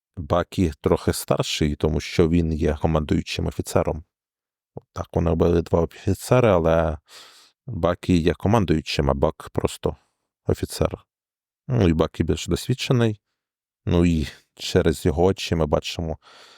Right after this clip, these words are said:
як проходить потрапляння в полон, тому що з Баком зробили інтригу, що він просто не повертається з місії, і це дуже вражає і глядачів, і всіх, коли якийсь епізод ми вважаємо, що він просто помер, чи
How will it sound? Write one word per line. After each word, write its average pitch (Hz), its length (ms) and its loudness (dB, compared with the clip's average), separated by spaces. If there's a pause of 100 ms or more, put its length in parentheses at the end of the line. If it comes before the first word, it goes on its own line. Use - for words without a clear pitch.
(220)
як - 480 -4
проходить - 440 0
потрапляння 92 520 0
в 76 60 -4
полон, 80 380 -2
тому 78 300 -6
що - 400 -2 (640)
з 80 280 2
Баком 85 540 0
зробили 85 400 2
інтригу, 85 420 0
що - 220 -2
він 78 140 0
просто - 340 -2
не 78 80 0
повертається 78 580 2
з 71 60 -4
місії, 82 580 0
і 87 100 -2
це - 220 -2
дуже 76 280 0
вражає 78 500 0
і 69 80 -2
глядачів, - 440 0
і 82 40 0
всіх, - 480 -6
коли 78 320 0 (500)
якийсь - 520 -2
епізод - 400 2
ми 82 100 0
вважаємо, 78 460 2
що - 200 -2
він 76 120 0
просто - 540 -2
помер, 78 460 0
чи 76 320 -4